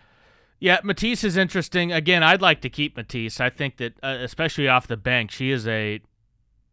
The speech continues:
you know, again, you're talking about when can the Blazers compete, but if you, you know, if you're a team that can, you know, start the game start to matter maybe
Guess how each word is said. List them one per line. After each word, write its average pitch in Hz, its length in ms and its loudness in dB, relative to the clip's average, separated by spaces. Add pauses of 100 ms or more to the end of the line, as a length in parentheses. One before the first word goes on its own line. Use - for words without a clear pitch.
(120)
you 139 80 -12
know, 123 120 -2
again, 123 300 0
you're 117 140 -4
talking 123 300 0
about 110 220 -2
when 117 200 -4
can 117 160 -6
the 107 60 -6
Blazers 104 360 -6
compete, 113 560 -6
but 113 160 -4
if 107 160 -10
you, 123 240 -8
you 120 160 -10
know, 110 160 -6
if 113 180 -8
you're 120 180 -4
a 107 40 -6
team 151 300 -8
that 131 160 -6
can, 117 260 -10 (560)
you 120 140 -10
know, 113 120 -6
start 143 520 0 (160)
the 123 100 -12
game 127 320 -4
start - 420 -2
to - 80 -6
matter 135 400 4
maybe 127 580 -2